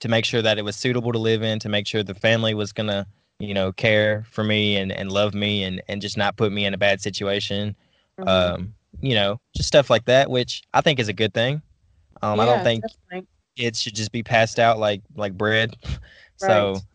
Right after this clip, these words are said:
Speaker 1: I think it's a good thing to have those stipulations. Um, 'cause if a parent, if a family is serious enough, they will go through it without, you know, without
Speaker 2: Any
Speaker 1: question.
Speaker 2: hesitation,
Speaker 1: And
Speaker 2: right.
Speaker 1: that's another,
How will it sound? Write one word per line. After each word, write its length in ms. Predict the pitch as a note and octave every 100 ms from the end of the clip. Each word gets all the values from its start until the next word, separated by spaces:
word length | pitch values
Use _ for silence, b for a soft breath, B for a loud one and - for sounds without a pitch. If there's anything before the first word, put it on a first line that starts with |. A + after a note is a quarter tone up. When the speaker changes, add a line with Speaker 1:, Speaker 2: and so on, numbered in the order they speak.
| _ _ _ -
Speaker 1:
I 60 | A#2+
think 180 | B2 A#2
it's 140 | -
a 100 | -
good 140 | A#2+
thing 180 | A#2 A#2+
to 80 | A#2
have 220 | A#2+ A#2
those 160 | A#2 A2+
stipulations. 800 | B2+ A#2 A2+ A#2 B2 C3 B2+ - G2+
Um, 500 | G2 F#2+ F#2 G2 A#2 _ _ _ _
'cause 160 | D3+ B2+
if 160 | C3
a 60 | A#2+
parent, 360 | B2 C#3 C#3 B2
if 160 | A2+
a 60 | A#2
family 380 | C#3+ D#3 D#3 D3
is 80 |
serious 360 | - B2 A2 G2+
enough, 200 | G#2 G2
they 100 | A2
will 120 | A2+
go 140 | A2 A2
through 260 | A#2+ B2
it 100 | B2+
without, 420 | G#2+ G#2 G#2 G2+ - _ _ _ _ -
you 160 | G#2+
know, 360 | G2 F#2+ G2 G#2+
without 280 | A2+ A2 G2+
Speaker 2:
Any 60 | A2+
Speaker 1:
question. 260 | F#2+ - -
Speaker 2:
hesitation, 520 | - - F3 - -
Speaker 1:
And 200 | A#2 A#2
Speaker 2:
right. 80 | -
Speaker 1:
that's 220 | C#3+ C#3+
another, 400 | C3 C#3 C3 A#2